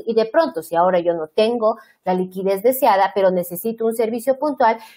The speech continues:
conseguir este servicio a través de que esta persona, em,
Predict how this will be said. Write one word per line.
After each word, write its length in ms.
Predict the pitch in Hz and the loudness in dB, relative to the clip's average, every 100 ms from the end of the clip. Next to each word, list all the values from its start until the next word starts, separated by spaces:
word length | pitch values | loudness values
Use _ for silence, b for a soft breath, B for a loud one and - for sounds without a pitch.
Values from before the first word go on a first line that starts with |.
| B | B
conseguir 480 | 320 311 330 311 302 | 0 2 2 2 0
este 220 | 302 311 | -2 -2
servicio 540 | 311 302 294 277 294 - | 0 0 -2 -2 -2 -2
a 120 | 233 | -4
través 360 | 233 220 240 233 | -2 0 2 2
de 140 | 254 | 0
que 100 | 240 | 0
esta 220 | 208 220 | -2 -4
persona, 600 | 220 240 226 190 202 226 B B B | -4 -4 -2 -2 -2 -6 B B B
em, 580 | 196 190 180 170 156 | 0 2 2 0 -4